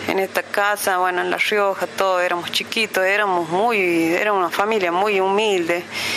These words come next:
Mi mamá siempre fue luchadora, ella siempre estaba, nos, nos tenía, nos trataba de dar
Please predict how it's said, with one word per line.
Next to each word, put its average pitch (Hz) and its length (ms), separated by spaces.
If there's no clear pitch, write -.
Mi 196 60
mamá 220 220
siempre 208 380
fue 202 200
luchadora, 202 760
ella 196 240
siempre 196 440
estaba, 170 800
nos, 175 220
nos 180 140
tenía, 185 800
nos 196 280
trataba 196 520
de 170 60
dar 214 160